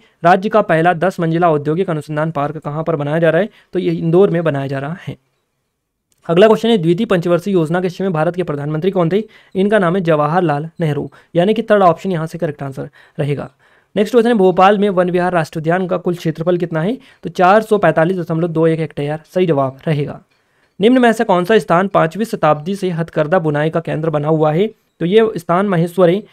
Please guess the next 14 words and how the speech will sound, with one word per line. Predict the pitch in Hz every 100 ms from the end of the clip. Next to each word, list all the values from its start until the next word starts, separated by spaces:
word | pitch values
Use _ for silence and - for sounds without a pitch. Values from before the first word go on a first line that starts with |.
| _ -
महेश्वर | 180 214 196 196
फोर्थ | 196 196
ऑप्शन | 190 160 180
करेक्ट | 180 156 147
आंसर | 139 156 160
है। | 147 143 _ _ _ _ _
कच्छा | 180 180 - 254
और | 220
मच्छा | 208 170 - 208
के | 214
दो | 180 180
बड़े | 160 170
बलुआ | 190 165 170 202
पत्थर | 208 160 - 190